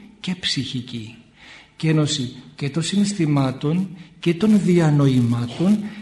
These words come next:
και των πνευματικών επιποθήσεων και της σωματικής έλξης.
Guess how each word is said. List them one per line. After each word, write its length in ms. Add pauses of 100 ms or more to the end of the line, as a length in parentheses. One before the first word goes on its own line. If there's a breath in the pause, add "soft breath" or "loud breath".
και 140
των 220
πνευματικών 840
επιποθήσεων 1400 (760)
και 100
της 120
σωματικής 760
έλξης. 960